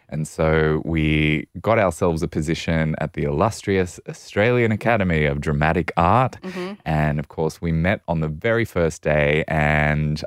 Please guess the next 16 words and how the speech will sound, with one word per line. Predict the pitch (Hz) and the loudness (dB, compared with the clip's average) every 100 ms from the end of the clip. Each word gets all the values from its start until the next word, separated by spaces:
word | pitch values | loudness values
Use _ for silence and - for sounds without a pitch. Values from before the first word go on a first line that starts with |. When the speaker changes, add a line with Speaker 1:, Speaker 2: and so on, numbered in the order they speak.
| - | -4
Speaker 1:
I | 78 | -4
think | 82 69 | -4 -4
we | 76 | -2
were | 76 | -2
instantly | 85 80 - 73 71 | -4 -6 -6 -6 -6
attracted | - 71 - 73 | -4 -6 -6 -8
to | - | -4
each | 71 - | -4 -2
other | 71 73 | -2 -2
because | 71 71 73 69 - | -4 -4 -4 -4 -4
we | 73 73 - - | -4 -4 -4 -8
were | 73 73 71 73 - _ | -6 -4 -2 -4 -6 _
both, | 95 87 85 - - - _ _ | 0 0 0 -6 -20 -20 _ _
um, | 76 78 76 78 | -2 0 0 -4
incredibly | 85 80 123 120 98 | -6 -4 0 0 0
camp | 85 78 78 76 78 | -2 0 2 0 -2